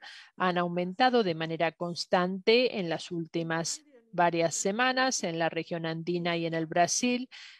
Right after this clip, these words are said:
los casos se están estabilizando. Mientras tanto, en el Caribe, los casos están en alza en las Islas Caimán y en Anguila. Esta pandemia es dinámica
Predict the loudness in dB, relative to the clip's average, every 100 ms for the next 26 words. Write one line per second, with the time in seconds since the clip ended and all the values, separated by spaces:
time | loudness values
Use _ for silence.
0 | 0 0 4 4 4 2 -2 -2 -2 -4
1 | -4 -2 -2 0 0 2 4 2 0 -8
2 | -12 -20 -20 -6 -2 2 2 2 4 4
3 | 2 -2 -2 -2 2 4 6 4 4 2
4 | -2 -20 -6 -4 -2 4 4 4 0 0
5 | 0 -6 -4 -4 -2 0 2 2 0 2
6 | 4 4 2 -2 -2 -6 -2 -2 -2 -2
7 | -2 -2 0 0 -2 -6 -4 -2 -2 0
8 | 0 0 -6 _ _ _ _ _ _ _
9 | _ -20 -20 _ -20 _ -20 -20 _ _
10 | _ _ -4 2 2 4 2 4 2 4
11 | 2 0 -4 -2 -4 -6 -8 -6 -6